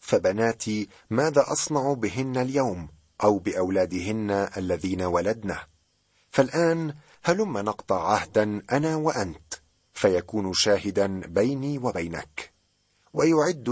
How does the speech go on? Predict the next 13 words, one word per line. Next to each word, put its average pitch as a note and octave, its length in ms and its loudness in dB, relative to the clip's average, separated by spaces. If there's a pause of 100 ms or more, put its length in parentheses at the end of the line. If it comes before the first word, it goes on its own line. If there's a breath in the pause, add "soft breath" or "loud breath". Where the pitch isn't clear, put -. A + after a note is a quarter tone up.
(140)
يعقوب G2 640 -2
الحجارة G2+ 760 2 (320)
ويبرم F#2+ 640 0
العهد. E2 380 0 (1000)
وقال G2 640 4
لابان: G#2 600 0 (280 loud breath)
"هذه D#3 400 4
الرجمة B2 560 2 (280 soft breath)
هي C#3 240 2
شاهدة C3+ 580 2
بيني B2 480 0
وبينك G#2+ 540 0
اليوم." F#2+ 400 2